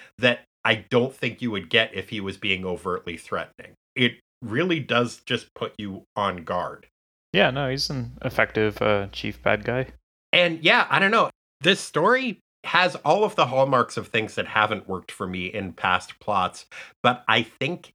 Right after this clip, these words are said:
Speaker 1: it was done in a way that made sense. It didn't seem like it was flying by the seat of its pants and being like, "Hey, remember all that shit we did before? No, never mind. Here's where we're going with it now."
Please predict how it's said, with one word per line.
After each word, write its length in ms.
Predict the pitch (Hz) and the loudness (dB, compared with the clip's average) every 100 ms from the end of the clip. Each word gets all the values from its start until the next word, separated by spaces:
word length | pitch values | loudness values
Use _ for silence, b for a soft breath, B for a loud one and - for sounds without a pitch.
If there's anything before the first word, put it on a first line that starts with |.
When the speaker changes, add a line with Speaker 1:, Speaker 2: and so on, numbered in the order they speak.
| _ | _
Speaker 1:
it 200 | 156 170 _ _ _ _ - | -8 -8 _ _ _ _ -12
was 380 | 123 139 120 - _ - | -4 -4 -6 -12 _ 0
done 340 | 117 135 147 | 2 4 2
in 200 | 147 147 | -4 -2
a 80 | 143 | 0
way 240 | 131 117 123 | 0 0 0
that 220 | 127 113 | 0 -2
made 260 | 123 120 107 | -2 -4 -6
sense. 400 | - 127 98 - | -4 -2 -4 -8
It 180 | 107 - | -10 -8
didn't 240 | 143 170 | -10 -10
seem 280 | - 151 151 | -10 -8 -4
like 200 | 147 143 | -2 -4
it 120 | 139 | -6
was 180 | 131 113 | -6 -6
flying 400 | - 110 113 117 | -4 0 0 0
by 140 | 110 | -2
the 100 | 107 | -4
seat 300 | 101 - 110 | -8 -10 -6
of 120 | 110 104 | -6 -8
its 180 | - | -12
pants 560 | - - 104 110 120 - B B B B | -18 -10 -6 -6 -8 -14 B B B B
and 380 | 110 101 98 - | 4 4 0 -2
being 220 | 110 107 | 0 2
like, 240 | 104 104 | 2 2
"Hey, 180 | - 175 | 4 4
remember 420 | 151 139 135 139 | 4 4 2 4
all 120 | 135 | 4
that 200 | 127 123 | 4 4
shit 240 | - 135 131 | 2 -2 0
we 100 | 123 | -2
did 200 | 123 120 | -2 0
before? 440 | 120 - 127 123 B B | -2 2 2 2 B B
No, 220 | 127 123 107 | 2 4 6
never 300 | 120 123 107 | 4 2 2
mind. 280 | 101 95 | 2 2
Here's 300 | 87 147 131 | 0 0 0
where 140 | 123 117 | 2 2
we're 120 | 107 | 2
going 320 | 104 107 98 | 2 2 0
with 180 | 101 98 | -2 -4
it 160 | 101 - | -6 -4
now." 440 | 92 95 117 147 | 0 2 2 0